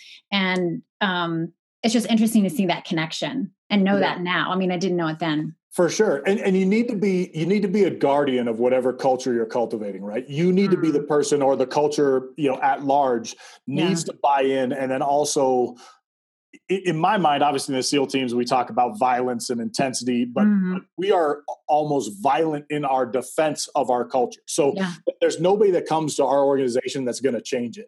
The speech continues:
Speaker 2: And, and I don't mean we're not gonna adapt and we're not going to, um, constantly be moving forward and looking for new systems, technologies, tactics, and things we can leverage to win on the battlefield. The things we won't give away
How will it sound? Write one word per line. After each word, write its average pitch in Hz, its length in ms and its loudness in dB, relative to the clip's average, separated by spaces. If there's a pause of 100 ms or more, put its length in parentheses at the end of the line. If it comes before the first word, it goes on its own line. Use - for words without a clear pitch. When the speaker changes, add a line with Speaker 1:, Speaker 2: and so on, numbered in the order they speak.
Speaker 2:
And, 180 100 -4
and 180 140 -2
I 175 80 0
don't 185 200 -2
mean 170 200 0
we're 147 100 2
not 147 220 0
gonna 147 180 -2
adapt 139 640 -2 (340)
and 135 240 -2
we're 135 120 -2
not 139 280 0
going 139 340 -2
to, 131 420 -2 (260)
um, 127 300 -2
constantly 151 720 -2
be 131 180 -2
moving 139 360 2
forward 135 320 2
and 123 100 -2
looking 135 240 -2
for 131 160 -4
new 135 180 0
systems, 131 440 -4
technologies, 127 580 -2
tactics, 131 460 -4
and 123 120 -12
things 139 220 -4
we 131 60 -2
can 123 160 -2
leverage 131 280 0
to 131 60 0
win 127 140 -2
on 117 100 -4
the 110 60 -4
battlefield. 113 640 -2 (540)
The 160 100 2
things 175 260 0
we 147 140 0
won't 180 460 0
give 139 160 2
away 120 540 0